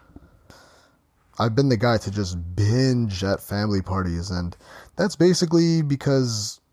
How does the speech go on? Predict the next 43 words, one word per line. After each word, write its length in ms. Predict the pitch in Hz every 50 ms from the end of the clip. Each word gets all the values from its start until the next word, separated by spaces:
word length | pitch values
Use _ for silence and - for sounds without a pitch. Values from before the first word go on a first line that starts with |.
| _ _ -
I 60 | 117
mean, 220 | 117 113 113 110
three 340 | - - - 120 135 147 160
hundred 320 | 151 160 165 156 151 127
fifty 500 | - - - 131 143 147 - - - 135
days 400 | 127 123 123 123 120 120 113 101
of 120 | 110 104 101
the 80 | 104
year 260 | 101 113 117 101 90 90
out 140 | 87 85
of 100 | 92 92
three 260 | - - - 113 117 117
hundred 240 | 117 113 113 104
sixty-five 680 | - - 117 107 - - 101 - - - 98 117 123 123
or 80 | 135 131
whatever, 440 | 135 139 139 139 147 147 151 147 - _ _ - - - - _ _ _ -
my 80 | 180
diet 360 | 160 123 - 147 170 175 175 165
is 120 | 156 -
pretty 240 | - - 156 156 131
good. 320 | 131 147 139 95 78 80 - -
So 520 | - - - 110 104 104 101 101 101 98 - _ - _ _ _ _ _ _
during 220 | - 143 156 165 165
the 80 | 160
holidays 680 | 127 139 143 147 147 135 131 131 131 131 135 135 131 123
or 240 | 117 113 113 110 110
during 320 | 107 120 123 127 120 120
any 120 | 120 123 117
gatherings, 720 | 104 104 90 92 98 98 113 107 104 101 107 110 101 98
I 80 | 90
used 280 | 90 98 123 123 - -
to 60 | 107
just 280 | 95 101 92 - - -
eat 220 | 131 123 123 - -
as 240 | 113 107 98 95 101
much 400 | 104 110 117 120 120 127 123 135
as 160 | 135 120 -
possible, 800 | - - 117 117 120 117 - - 113 127 123 123 123 127 - - - - - - _ - 110
give 200 | 117 131 131 139
me 100 | 139 135
all 140 | 135 135
the 80 | 135 131
leftovers, 1000 | 127 120 113 120 - - 123 120 117 110 113 117 117 117 113 113 113 - -